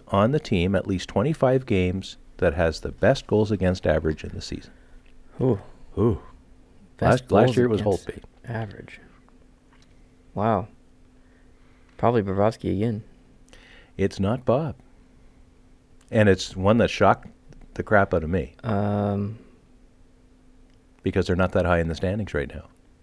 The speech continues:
Speaker 2: I don't know.
Speaker 1: San Jose.
Speaker 2: Jones?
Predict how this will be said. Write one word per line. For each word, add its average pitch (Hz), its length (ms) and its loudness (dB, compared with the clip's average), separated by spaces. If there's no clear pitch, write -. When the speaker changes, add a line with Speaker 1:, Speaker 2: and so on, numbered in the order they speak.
Speaker 2:
I 117 100 -4
don't 101 100 -2
know. 151 200 -2
Speaker 1:
San 92 380 0
Jose. 123 420 -6
Speaker 2:
Jones? 151 520 -2